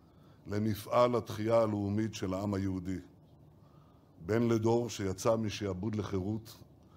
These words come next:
היכה שורש במולדת, ואחז בחרב דוד כדי להגן עליה. שמעון פעל גדולות ונצורות להבטיח את כוח המגן שלנו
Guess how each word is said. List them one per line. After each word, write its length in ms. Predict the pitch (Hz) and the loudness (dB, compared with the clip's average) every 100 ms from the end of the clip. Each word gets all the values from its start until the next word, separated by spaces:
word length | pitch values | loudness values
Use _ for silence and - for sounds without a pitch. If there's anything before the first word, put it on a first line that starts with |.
| - - - - | -20 -20 -12 -8
היכה 380 | 113 - 135 | 0 6 6
שורש 500 | - - 139 120 101 | 6 4 4 4 2
במולדת, 720 | 98 98 95 104 107 107 - - - - - - - - - - - - - - - | 0 0 2 0 0 -4 -8 -20 -20 -20 -20 -20 -20 -20 -20 -20 -20 -20 -20 -20 -8
ואחז 800 | 90 113 107 101 139 139 135 123 117 | -2 0 0 6 10 12 10 4 -2
בחרב 580 | 107 107 139 135 131 110 | -2 2 6 8 8 4
דוד 560 | 104 110 104 135 127 92 - | 2 2 6 6 6 2 -4
כדי 260 | 104 107 | 0 0
להגן 440 | 101 95 95 107 104 | 2 0 0 -2 -2
עליה. 240 | 90 76 - - - - - - - - - - - - - - - - - - - - | -4 -8 -14 -20 -20 -20 -20 -20 -20 -20 -20 -20 -20 -20 -20 -20 -20 -20 -20 -20 -20 -10
שמעון 500 | - 135 139 135 131 | 0 4 6 4 4
פעל 600 | 123 113 123 131 139 139 - - - - - - 95 | 0 6 8 8 6 0 -6 -20 -20 -20 -20 -16 -8
גדולות 640 | 95 120 120 139 139 - | -2 2 8 8 8 0
ונצורות 840 | 131 131 120 - 107 101 78 - - - - - - - - - - - - - - | 0 0 2 -2 -2 -2 -4 -12 -20 -20 -20 -20 -20 -20 -20 -20 -20 -20 -20 -20 -4
להבטיח 760 | 101 107 - - 147 147 139 | 2 4 2 4 6 6 4
את 100 | 113 | -4
כוח 420 | - 131 135 131 120 | 0 6 6 6 2
המגן 480 | 113 110 110 135 | 0 2 4 4
שלנו 640 | 131 135 127 127 127 127 123 | 4 2 4 4 4 2 0